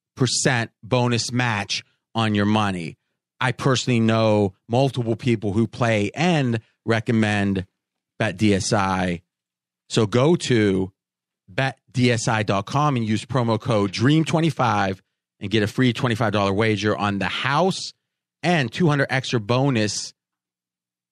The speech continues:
a two hundred percent extra bonus, even better when you deposit.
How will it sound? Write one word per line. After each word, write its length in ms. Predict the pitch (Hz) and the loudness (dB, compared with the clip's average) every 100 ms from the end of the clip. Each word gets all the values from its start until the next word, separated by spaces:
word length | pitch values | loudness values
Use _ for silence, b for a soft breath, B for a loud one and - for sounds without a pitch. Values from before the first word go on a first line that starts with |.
| _ _ _ - | _ _ _ -8
a 80 | - | 0
two 200 | 170 139 | 4 4
hundred 360 | 143 120 - _ _ _ _ _ | 4 0 -2 _ _ _ _ _
percent 720 | 120 107 - 196 240 180 - - _ - | 0 0 2 2 2 -2 -8 -20 _ -6
extra 360 | 139 - 135 | -4 0 0
bonus, 400 | 104 110 98 92 | 2 0 0 0
even 260 | 139 156 123 | 2 2 0
better 500 | 147 165 110 101 - _ _ | 0 0 0 -4 -8 _ _
when 140 | 113 113 | -2 0
you 100 | 101 | 0
deposit. 680 | 101 151 143 123 131 - | 0 2 2 0 -2 -4